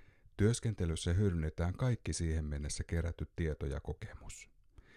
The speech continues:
Tavoitteena on syventää tulevaisuuskuvaa sekä tunnistaa lisää heikkoja signaaleja eri toiminnan tasoilla. Valmistelu johtaa työpaja kakkoseen.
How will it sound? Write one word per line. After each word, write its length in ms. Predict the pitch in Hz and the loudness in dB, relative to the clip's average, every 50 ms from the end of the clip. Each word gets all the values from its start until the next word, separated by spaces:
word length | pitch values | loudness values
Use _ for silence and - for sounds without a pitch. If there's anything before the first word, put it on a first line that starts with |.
| - - - - | -20 -20 -8 -2
Tavoitteena 580 | - 85 92 98 98 - - 78 80 80 78 78 | 0 4 4 4 4 2 2 0 0 2 2 0
on 80 | 82 | 0
syventää 580 | - - 117 107 95 80 78 73 - 71 73 71 | 0 0 2 2 4 2 2 0 -2 -4 -4 -4
tulevaisuuskuvaa 1120 | - - 85 80 78 76 73 73 73 71 71 - 78 78 - - - 87 78 82 78 78 | -4 -2 -2 0 0 0 0 -2 -4 -4 -4 -4 -4 -6 -6 -4 -4 -4 -2 0 -2 -2
sekä 400 | 78 - 98 - - 107 107 - - - - - - - - - | -2 -2 -4 -4 -4 -4 -4 -4 -6 -12 -20 -20 -20 -20 -8 -2
tunnistaa 580 | - 160 147 123 90 82 - - - 78 78 80 | 2 2 4 4 4 2 0 0 0 0 2 2
lisää 320 | 85 82 - 82 76 76 | 2 2 2 0 0 2
heikkoja 460 | 78 85 87 80 - - 78 71 71 | 2 2 2 0 0 -2 -2 -2 -2
signaaleja 600 | 71 - 80 80 78 76 73 71 71 71 71 71 | -2 -2 -2 -2 -2 -2 -4 -4 -4 -4 -4 -4
eri 200 | 73 76 76 73 | -4 -4 -4 -4
toiminnan 500 | - - 78 73 73 73 73 73 71 76 | -4 -2 -2 -2 -2 -2 -4 -6 -8 -8
tasoilla. 640 | - - 76 - - - 58 55 53 - - - - - - - _ _ _ _ - - - - - - - - - - - - - | -6 -4 -4 -4 -4 -6 -6 -8 -8 -10 -12 -16 -20 -20 -20 -20 _ _ _ _ -20 -20 -20 -20 -20 -20 -20 -20 -20 -20 -18 -6 -2
Valmistelu 520 | 90 92 104 104 107 - - - 80 80 80 | 2 2 2 2 2 0 -2 -2 -2 0 0
johtaa 460 | 82 87 92 - - - 80 80 78 | 2 2 0 0 0 -2 -2 -2 -2
työpaja 540 | - - 95 90 80 - 78 82 101 107 - | 0 0 0 0 0 0 0 0 0 0 -2
kakkoseen. 720 | - 76 - - - - - - - 104 - - - - | -2 -6 -6 -6 -10 -10 -8 -8 -8 -10 -12 -14 -20 -20